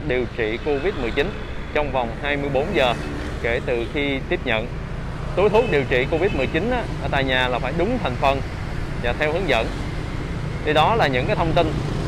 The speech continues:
ờ, mà thời sự, ờ, về bản tin covid mười chín ở tại tỉnh Vĩnh Long cũng như là ở, ờ,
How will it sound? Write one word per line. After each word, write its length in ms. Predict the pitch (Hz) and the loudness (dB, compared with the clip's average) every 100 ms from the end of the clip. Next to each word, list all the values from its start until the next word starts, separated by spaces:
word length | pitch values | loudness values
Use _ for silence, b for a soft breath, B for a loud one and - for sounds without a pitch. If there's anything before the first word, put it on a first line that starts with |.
| - - | -2 0
ờ, 500 | 147 151 147 147 143 139 | 2 2 2 2 2 2
mà 300 | 131 120 120 | 2 2 0
thời 200 | 117 131 | 2 0
sự, 300 | 139 120 127 - - - - - - - - | 2 2 2 0 0 0 0 0 2 2 2
ờ, 220 | 127 131 123 | 2 4 4
về 100 | 127 | 4
bản 140 | 123 - | 4 4
tin 100 | 165 156 | 4 4
covid 240 | 147 202 | 2 2
mười 120 | 139 | 2
chín 300 | 131 147 - - | 2 2 4 2
ở 100 | 135 | 4
tại 180 | 123 120 | 4 4
tỉnh 100 | 123 127 | 2 2
Vĩnh 120 | - | 4
Long 160 | 156 151 - - - | 4 4 2 0 0
cũng 140 | 123 | 2
như 140 | 165 156 | 4 4
là 560 | 147 135 120 117 113 120 - 135 | 6 4 6 4 4 4 2 2
ở, 100 | 143 120 127 | 2 2 2
ờ, 180 | 123 | 2